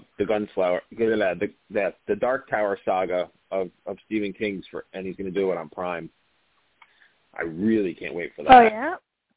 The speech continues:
Speaker 2: Oh, yeah, yeah, yeah. I, I, I wanna watch that also.
Speaker 1: That's
Speaker 2: I don't,
Speaker 1: gonna
Speaker 2: I
Speaker 1: be
Speaker 2: have
Speaker 1: good.
Speaker 2: not read, and I have not read The Dark Tower, and I didn't watch the previous one 'cause you said it was bad. You were disappointed in the last adaptation that came out, right?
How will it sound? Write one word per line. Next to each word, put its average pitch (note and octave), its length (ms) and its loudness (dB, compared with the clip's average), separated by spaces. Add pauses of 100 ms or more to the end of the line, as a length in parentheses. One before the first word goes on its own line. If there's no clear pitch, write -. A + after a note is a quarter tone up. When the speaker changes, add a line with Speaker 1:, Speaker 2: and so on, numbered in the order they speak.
(100)
Speaker 2:
Oh, C4+ 120 0
yeah, C4 300 -2
yeah, A3+ 280 -8
yeah. A3 260 -4
I, C4 400 -4
I, - 60 -8 (100)
I D4+ 140 0
wanna E4 240 -2
watch B3+ 260 -2
that A3+ 120 -2
also. G#3+ 240 -6
Speaker 1:
That's E3 160 0
Speaker 2:
I E3 60 -2
don't, A#3 180 -8
Speaker 1:
gonna C#3+ 100 -4
Speaker 2:
I - 20 -4
Speaker 1:
be - 40 -4
Speaker 2:
have D3+ 100 -6
Speaker 1:
good. B3+ 40 -6
Speaker 2:
not B3+ 240 -2
read, A#3+ 380 -2 (1040)
and B3+ 320 -2
I C4 180 2
have D4 180 -4
not E4+ 260 0
read C4+ 220 0
The C4+ 80 -6
Dark B3+ 220 -2
Tower, B3 300 0
and A#3+ 140 -2
I A#3 100 -4
didn't C4+ 320 -8
watch D4 280 -2
the C#4 60 -8
previous B3+ 320 -8
one A#3+ 140 -8
'cause A#3+ 140 -6
you C#4+ 200 -10
said A#3+ 120 -2
it A#3+ 80 -4
was - 180 -10
bad. D4 380 -2
You B3+ 120 -8
were D4 80 -10
disappointed C4+ 520 -10
in A#3+ 80 -8
the A3 60 -10
last G#3 260 -10
adaptation G#3 480 -10
that - 180 -14
came F#3+ 140 -18
out, D#3+ 180 -12
right? A#3+ 240 -6